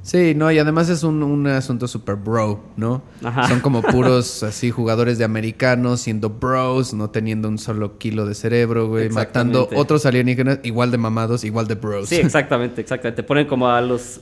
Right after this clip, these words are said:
Speaker 2: alienígenas que se llaman Locust como seres no pensantes y en realidad son exactamente igual de inteligentes que los principales.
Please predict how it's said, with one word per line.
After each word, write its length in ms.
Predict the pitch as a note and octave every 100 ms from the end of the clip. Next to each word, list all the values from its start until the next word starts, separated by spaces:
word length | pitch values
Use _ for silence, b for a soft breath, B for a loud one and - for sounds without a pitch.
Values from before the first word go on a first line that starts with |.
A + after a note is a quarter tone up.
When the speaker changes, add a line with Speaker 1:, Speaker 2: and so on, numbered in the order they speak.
| -
Speaker 2:
alienígenas 500 | B2 B2 B2+ C3 B2
que 60 |
se 40 | C3+
llaman 260 | B2+ B2
Locust 400 | B2+ B2 B2+ -
como 240 | - A#2+ G#2+
seres 400 | C#3 C3 A#2+ -
no 180 | C3+ C3
pensantes 480 | C3 C3+ C3+ - -
y 40 |
en 60 | A2+
realidad 180 | A#2+
son 120 | A2+ A#2+
exactamente 380 | D3+ C#3+ C#3+
igual 80 | C3+
de 40 | C3
inteligentes 480 | B2+ G#2+ B2 C#3+ C3+
que 100 | G#2+
los 120 | G2+
principales. 580 | G#2+ G2+ G2+ G#2 G#2